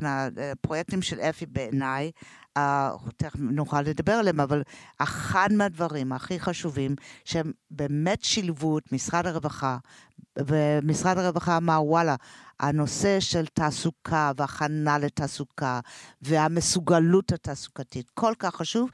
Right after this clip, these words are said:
הם שמו כבר מפקחת חדשה בתחום הזה, ו-, ותחום תעסוקה הופך להיות אחד מהנושאים דגל של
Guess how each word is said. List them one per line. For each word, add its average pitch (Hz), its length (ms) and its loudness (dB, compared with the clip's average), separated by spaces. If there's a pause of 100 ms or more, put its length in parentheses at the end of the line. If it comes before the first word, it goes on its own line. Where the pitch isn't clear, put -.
(240)
הם 170 100 -4
שמו 180 480 0
כבר 180 240 0
מפקחת 180 800 -2 (320)
חדשה 156 640 0
בתחום 143 460 -2
הזה, 120 280 -6
ו-, - 340 -8
ותחום 170 680 -2
תעסוקה 226 480 -2 (220)
הופך 196 360 -4
להיות 240 360 0 (200)
אחד 147 480 -2 (1600)
מהנושאים 160 720 -4
דגל 160 300 0
של 165 240 -2